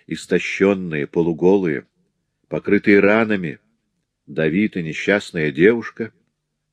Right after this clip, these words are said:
прикованные цепью к стене в разных концах темницы, походили на привидения.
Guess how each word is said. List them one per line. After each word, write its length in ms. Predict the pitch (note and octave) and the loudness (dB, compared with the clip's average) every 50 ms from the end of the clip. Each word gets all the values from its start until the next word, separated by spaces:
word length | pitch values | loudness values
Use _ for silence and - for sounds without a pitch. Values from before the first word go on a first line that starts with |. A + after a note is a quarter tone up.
| _ _ _ _ - | _ _ _ _ -6
прикованные 680 | E2+ E2+ E2+ - A2+ A2+ G#2+ A2 G#2 G2+ G2+ G2 G2 | -4 -4 2 6 6 6 6 6 4 2 0 0 0
цепью 480 | - - - G#2+ A2 G#2+ - G2+ F#2 - | 0 0 2 2 2 4 2 0 -4 -4
к 60 | - | -4
стене 520 | - - - F#2 E2+ F2+ G#2+ A2+ G#2 - - _ _ _ _ _ - | -10 -6 -4 -2 0 2 4 2 2 2 -2 _ _ _ _ _ -10
в 100 | D2 D2 | -4 -2
разных 460 | F2+ G2+ A2 G2+ F2+ G2 G2 - - | 0 0 0 0 -2 -4 -6 -4 -2
концах 480 | - F#2 E2+ E2+ - - G#2 G2+ - - | -2 -2 -2 -2 -2 0 0 0 -2 -4
темницы, 720 | - F#2 D#2 D#2 D#2 F2+ G#2+ G#2+ - - - G#2 - - _ _ _ _ _ _ _ _ _ _ _ | -8 -8 -6 -6 -6 -6 -6 -8 -8 -8 -6 -6 -6 -6 _ _ _ _ _ _ _ _ _ _ _
походили 640 | - E2+ - - F2+ D#2+ D2 D#2 F#2+ G2+ G2 G2 F#2 | -10 -8 -6 -2 -2 -2 0 0 0 2 2 2 0
на 160 | E2+ F2 F2 | 0 -4 -6
привидения. 920 | - - F2 E2 D#2+ D#2 C#2 C#2 D2 C#2+ C#2 C2 C2 C2 A#1+ B1 B1 - | -6 -6 -6 -4 -4 -4 -6 -4 -4 -4 -4 -6 -10 -14 -14 -14 -16 -16